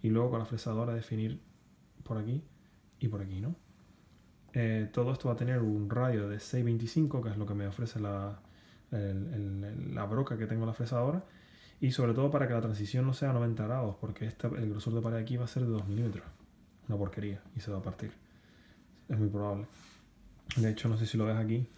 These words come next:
que ya me pongo a jugar un poco con redondeles y con cómo lo voy a, lo voy a hacer, por, por, simplemente por el tema de preservar la forma y para que sean transiciones un poco más suaves y, y ver un poco, ¿no? Y esto, si lo ves desde arriba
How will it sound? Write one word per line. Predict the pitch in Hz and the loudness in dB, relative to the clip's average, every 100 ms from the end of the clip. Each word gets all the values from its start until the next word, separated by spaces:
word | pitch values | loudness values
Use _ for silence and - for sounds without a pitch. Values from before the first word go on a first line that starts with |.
| - - | -8 0
que | |
ya | 113 | 2
me | 110 | 2
pongo | 120 117 | 2 2
a | |
jugar | 113 113 | 4 4
un | 110 107 | 4 4
poco | 117 110 113 - - - - | 2 0 -2 -6 -20 -20 -10
con | - 113 | 0 2
redondeles | 107 101 98 110 143 135 123 120 | 2 0 0 2 4 4 2 2
y | 107 | 0
con | 104 104 | -2 0
cómo | 107 107 | 2 2
lo | |
voy | 104 104 | 2 0
a, | 104 110 | 0 -2
lo | 104 | -2
voy | 101 | -2
a | 104 101 98 98 | 0 -2 -2 -4
hacer, | - - - 113 110 - - - - - - | -6 -8 -4 -6 -6 -10 -20 -20 -20 -20 -6
por, | 131 123 131 | -4 -2 -4
por, | - | -6
simplemente | - 117 117 127 | -2 0 2 2
por | 120 | 2
el | |
tema | 110 127 | 2 2
de | 131 | 0
preservar | 117 107 107 117 | 0 -2 0 0
la | 120 | 0
forma | 117 147 139 123 120 104 | 0 0 2 2 2 0
y | 101 | -2
para | 110 | -4
que | 107 110 | -4 0
sean | 120 113 | 0 2
transiciones | 117 110 107 117 117 | 2 0 0 0 0
un | 107 | 0
poco | 110 | 0
más | 110 104 | -2 -4
suaves | - 151 151 127 123 120 - - - - - | 2 4 4 4 0 -2 -10 -20 -20 -20 -4
y, | 117 107 101 101 117 | 0 2 0 0 -2
y | |
ver | 104 104 | -2 -2
un | 98 | -4
poco, | 104 - | -6 -6
¿no? | 117 | -2
Y | 131 | -2
esto, | 113 123 123 | 0 0 0
si | 117 | 2
lo | 110 | 2
ves | 120 | 4
desde | 135 139 | 4 4
arriba | 160 151 | 6 6